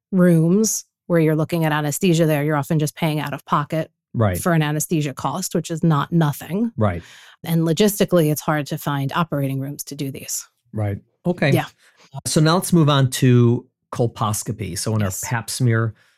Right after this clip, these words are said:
Speaker 2: podcast, which is either gonna have already dropped or will drop soon, I think we recorded them
Speaker 1: <laughs>
Speaker 2: back to back. I haven't decided who's going first. So we talked about colposcopy, which is
Speaker 1: Mm-hmm.
Speaker 2: basically,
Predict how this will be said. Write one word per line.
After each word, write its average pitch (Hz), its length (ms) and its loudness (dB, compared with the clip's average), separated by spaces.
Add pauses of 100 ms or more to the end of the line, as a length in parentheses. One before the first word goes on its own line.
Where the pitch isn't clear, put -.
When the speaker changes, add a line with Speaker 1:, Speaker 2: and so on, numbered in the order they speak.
(140)
Speaker 2:
podcast, 113 640 -2
which - 240 -8
is 101 120 -4
either 101 180 -2
gonna 95 300 -4 (320)
have 104 160 -4
already 98 200 2
dropped 101 340 -2
or 110 60 -2
will 98 100 -2
drop 92 240 -2
soon, 131 380 0
I 131 40 -6
think 104 200 -4 (100)
we 247 60 4
recorded 107 240 2
them 104 100 4
Speaker 1:
<laughs> - 0 -
Speaker 2:
back 202 160 2
to 196 100 2
back. 110 320 -2
I 104 40 -4
haven't 98 160 -2
decided 101 340 -4
who's 101 120 -2
going 92 220 -2
first. 160 340 -2 (400)
So - 140 -2
we 160 80 4
talked 165 240 0
about 165 160 -2
colposcopy, 123 720 2
which 107 160 0
is 113 80 -4
Speaker 1:
Mm-hmm. 143 60 2
Speaker 2:
basically, 107 680 2